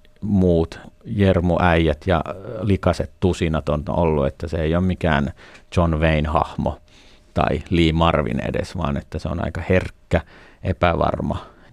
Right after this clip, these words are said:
inhimillinen mies. Niin näillä kaikilla on niinku ihan merkitystä myös, myös sillain niinku elokuvan kokonaista taideteoksen kannalta ainakin itselleni.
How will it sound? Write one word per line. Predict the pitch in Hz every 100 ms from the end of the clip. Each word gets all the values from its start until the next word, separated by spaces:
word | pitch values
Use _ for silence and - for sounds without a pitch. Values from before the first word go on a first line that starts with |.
| - -
inhimillinen | 110 85 90 82 73 71 67 - - - _ _ - - _ -
mies. | 185 80 - - - - _ _ - - - - - -
Niin | 113
näillä | 135 143 117
kaikilla | 107 92 95
on | 92
niinku | 90 90
ihan | 87 87
merkitystä | 87 80 76 82 - 82
myös, | 65 - - - - - -
myös | 98 - -
sillain | 87 82
niinku | 80
elokuvan | 76 80 76 73 71 - -
kokonaista | 87 80 76 52 - - - - - -
taideteoksen | - - - - - - - -
kannalta | 58 53 - -
ainakin | - -
itselleni. | - - - 50 50